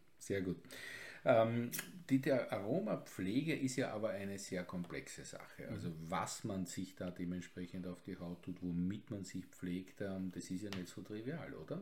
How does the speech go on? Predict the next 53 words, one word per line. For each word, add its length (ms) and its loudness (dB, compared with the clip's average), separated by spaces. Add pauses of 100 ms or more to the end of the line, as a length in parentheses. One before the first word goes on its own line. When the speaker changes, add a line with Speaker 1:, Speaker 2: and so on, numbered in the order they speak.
Speaker 1:
Wo, 80 -4
Speaker 2:
Nein. 540 0
Speaker 1:
wo 100 -4
kann 240 -2
man 120 2
das 200 -4
lernen? 380 -2
Wie 60 -2
lange 220 -4
dauert 380 -4
sowas? 440 -6 (200)
Was 140 -4
steckt 280 -8
da 80 -4
dahinter? 520 -4 (580)
Speaker 2:
Also 280 4
Aromapflege 800 4
zu 140 -6
lernen 380 2
bedeutet, 640 -2
dass 200 -2
ich 80 0
auf 200 -6
jeden 180 0
Fall 160 -6
aus 100 -8
der 100 -12
Krankenpflege 600 -2
komme. 380 0 (580)
Das 160 -4
heißt, 340 0
äh, 240 2
für 180 -2
die 420 0
Krankenpflege 640 0
ist 240 -6
das 160 -8
eine 260 -2
eigene 360 0
Weiterbildung 600 -2
für 100 -4
das 140 -2
diplomierte 480 0
Gesundheits- 440 -2
und 40 -4
Krankenpflegepersonal 960 -2
nach 120 -4
Paragraph 360 -6
vierundsechzig 640 -2
G 140 0
O 40 -4
K 160 -12
G. 220 4